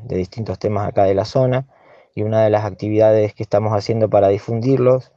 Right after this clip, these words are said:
es hacer actividades culturales y sociales en las bibliotecas populares, donando libros de nuestra editorial,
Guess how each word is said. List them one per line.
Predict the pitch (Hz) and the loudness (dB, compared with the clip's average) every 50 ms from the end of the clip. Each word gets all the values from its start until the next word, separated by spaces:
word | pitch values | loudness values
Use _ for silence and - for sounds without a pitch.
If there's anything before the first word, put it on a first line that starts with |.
| _ _ _ _ _ - | _ _ _ _ _ -6
es | - 107 104 104 | -4 -4 -2 -2
hacer | 101 - - 113 110 | -6 -2 0 0 0
actividades | 104 98 - 101 107 107 107 110 110 107 - | 0 -2 -4 -4 -2 2 2 4 2 2 0
culturales | _ - 104 98 92 - 104 110 110 113 110 110 107 107 | _ -8 -8 -8 -4 -4 0 2 2 2 2 0 -2 -2
y | 107 | -6
sociales | - - 101 - - 117 117 113 107 110 | -8 -8 -8 -2 2 2 2 2 2 -2
en | 107 101 101 | -2 -4 -4
las | 98 101 | -6 -6
bibliotecas | 104 98 98 98 95 - 117 - 110 - | -6 -4 -4 -6 -6 -6 -2 -2 -2 -2
populares, | - 101 - - 113 120 127 131 127 127 127 120 - - | -2 -8 -4 -2 2 4 4 4 4 4 2 0 -2 -8
donando | - 82 87 92 95 104 104 98 98 98 | -8 -6 -6 -4 -4 -4 -2 -2 -2 -2
libros | 95 113 117 107 107 104 101 | -2 -2 -2 -2 -2 -4 -4
de | 101 92 92 92 | -4 -6 -6 -6
nuestra | 92 92 92 90 - 101 101 | -6 -8 -10 -8 -2 -2 0
editorial, | 95 98 98 107 104 101 107 117 123 127 120 | 0 0 -2 -2 -2 0 0 0 0 0 -2